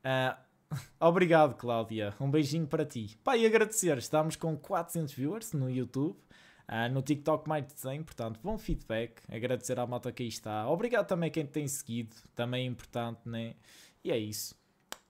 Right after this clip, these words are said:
Vamos, Roménia. Roménia. Roménia, zona. Está aqui.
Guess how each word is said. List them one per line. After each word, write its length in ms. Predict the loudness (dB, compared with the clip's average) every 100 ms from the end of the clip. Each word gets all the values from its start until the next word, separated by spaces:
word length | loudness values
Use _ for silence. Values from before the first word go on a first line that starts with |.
| _ -12
Vamos, 800 | -2 2 2 0 -4 -4 -8 -12 -14
Roménia. 1000 | -12 -10 -6 -6 -4 -6 -6 -6 -8 -12 _ _ _ _ _ _ _ _ -16 -12
Roménia. 840 | -8 -6 -4 -2 -4 -4 -4 -8 -14 _ _ _ _ _ _ -20 _ _ _
Roménia, 680 | -10 -6 -2 -2 -2 -2 -2
zona. 640 | -2 -4 -6 -4 -4 -6 -8 _ _ _ _ _ _ _ _ _ _
Está 240 | -4 -2
aqui. 280 | -2 -4